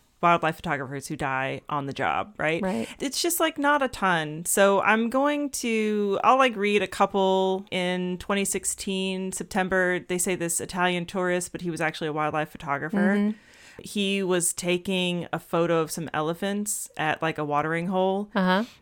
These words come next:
Speaker 1: And I guess he was too close to the elephants or something,
Speaker 2: Ooh.
Speaker 1: and the noise, uh,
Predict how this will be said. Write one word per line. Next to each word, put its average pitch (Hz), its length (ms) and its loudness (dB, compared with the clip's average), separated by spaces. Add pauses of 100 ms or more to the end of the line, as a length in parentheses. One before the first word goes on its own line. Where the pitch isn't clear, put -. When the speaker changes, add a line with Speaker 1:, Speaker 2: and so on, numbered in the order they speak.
Speaker 1:
And 175 160 4
I 170 80 4
guess 180 380 2
he 196 120 -2
was 160 120 -2
too 214 180 -2
close 175 380 0
to 190 80 -2
the 180 120 4
elephants 180 460 0
or 156 80 -2
something, 175 800 2
Speaker 2:
Ooh. 170 100 -4
Speaker 1:
and 160 400 -2
the 165 100 0
noise, 165 920 0
uh, 151 200 2